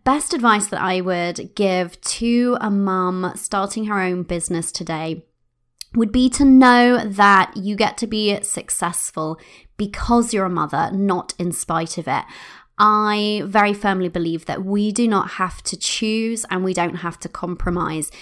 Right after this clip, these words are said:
We don't have to choose between being a really badass business owner and creating lots of business and financial success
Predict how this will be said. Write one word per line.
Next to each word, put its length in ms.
We 80
don't 160
have 180
to 80
choose 420
between 500
being 520
a 100
really 560
badass 720
business 500
owner 460
and 360
creating 720
lots 340
of 80
business 380
and 200
financial 440
success 500